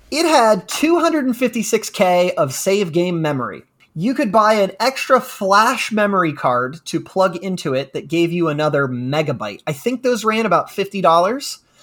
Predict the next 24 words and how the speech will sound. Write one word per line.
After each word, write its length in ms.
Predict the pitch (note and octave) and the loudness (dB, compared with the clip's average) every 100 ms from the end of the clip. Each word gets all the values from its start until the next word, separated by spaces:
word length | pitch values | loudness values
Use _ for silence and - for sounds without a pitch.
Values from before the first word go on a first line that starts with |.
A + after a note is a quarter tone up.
| - - _ _ _ | -20 -20 _ _ _
Uh, 380 | F3+ F3+ F3 E3+ - | 0 2 2 0 0
I 120 | G3 | 0
liked 280 | G3+ A3 A3 | 2 0 0
this 160 | A#3 | -4
quote 240 | - G#3 G3+ | 0 2 2
from 160 | F#3+ | 0
a 60 | D#3 | -2
magazine 420 | D3 D3 D3+ C#3 | -2 -2 -2 -4
article 300 | B2+ A#2+ A#2+ | -2 -2 -4
about 240 | A2 G#2 G2+ | -6 -6 -8
it. 140 | - | -10
Quote, 320 | - C#3 - _ _ _ _ | 0 0 0 _ _ _ _
"The 100 | - | -8
card's 540 | F3 - F#4+ G#4+ C4+ D3+ | -6 0 2 2 0 -2
large 400 | D#3 A3 A#3+ E3 | 2 4 2 -2
storage 500 | - F#3+ G3+ D3+ - | -4 0 0 -2 -6
capacity 720 | C3+ D3+ B2+ - B2+ A#2+ A#2+ _ _ | -6 -4 -4 -6 -8 -10 -12 _ _
means 300 | E3 A#3+ F3+ | -4 -2 0
that 180 | G3+ F3+ | -2 0
gamers 440 | A3 F#4 F4+ A#3+ | 0 2 0 -2
who 100 | G3 | -2
needed 340 | F3+ F#3+ D3 - - | -2 -2 -4 -4 -2
extra 380 | C4+ - - | -2 -2 -4
memory 560 | C#3+ F#3 F#3 A2+ G2+ F#2+ | 0 0 0 -2 -6 -14